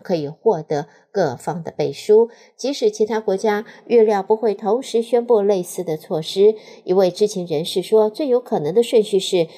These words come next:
在盟友保-，表达支持之后，拜登很快就会签署行政命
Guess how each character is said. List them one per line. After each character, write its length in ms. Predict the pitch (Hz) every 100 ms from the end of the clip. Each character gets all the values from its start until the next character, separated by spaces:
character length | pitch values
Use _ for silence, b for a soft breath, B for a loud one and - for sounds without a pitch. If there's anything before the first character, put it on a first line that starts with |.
| B
在 160 | - 254
盟 260 | 214 233 269
友 240 | 226 247
保-， 460 | - 170 135 - _
表 280 | 190 131 139
达 240 | 123 160
支 180 | - 233
持 160 | 220 180
之 140 | 247
后， 180 | 240 196
拜 180 | 175 160
登 220 | 190 -
很 220 | - 160
快 220 | 143 233
就 120 | 190 175
会 220 | 170 -
签 260 | - 175
署 240 | 165 - -
行 280 | - 143 143
政 240 | - 123
命 220 | 139 123